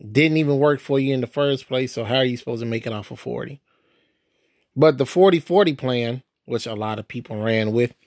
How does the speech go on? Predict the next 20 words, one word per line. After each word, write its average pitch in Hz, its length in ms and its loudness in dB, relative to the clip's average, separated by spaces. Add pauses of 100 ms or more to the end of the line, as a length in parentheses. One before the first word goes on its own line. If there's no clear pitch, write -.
(580)
that 160 200 4
doesn't 123 340 4
exist 113 380 -4
at 110 120 -2
all 139 260 4
here 113 220 -4
in, 104 260 -10
uh, 107 320 -6
twenty 110 280 -8
nineteen. 107 680 -6 (640)
And 120 140 -4
for 131 120 4
the 120 100 2
generations 139 680 4
that 123 180 2
were 147 180 4
able 120 320 0
to 113 120 -6
do 135 280 0
it, 113 180 0